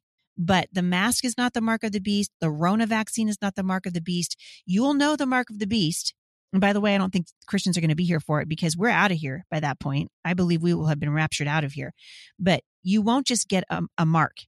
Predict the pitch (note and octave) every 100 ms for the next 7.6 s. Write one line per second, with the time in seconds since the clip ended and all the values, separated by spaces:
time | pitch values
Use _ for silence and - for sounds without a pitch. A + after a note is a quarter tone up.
0 | _ _ - F#3+ F#3+ E3+ E3+ F3+ G#3 -
1 | F#3 E3+ D3 D#3+ E3+ D#3 C3+ - - _
2 | _ - G3 F3+ - - A#3 A#3 G#3 G3+
3 | E3 C#3+ F3+ G3+ F#3+ - D#3+ D#3 C#3+ C#3
4 | C3+ B2+ - - _ - _ _ D#3+ D3+
5 | D3 F#3 F#3 G3+ - F3+ E3+ E3+ C#3 C3+
6 | F#3+ _ C#3+ C#3+ D3+ - _ C#3 - -
7 | - - - D#3+ D#3+ E3+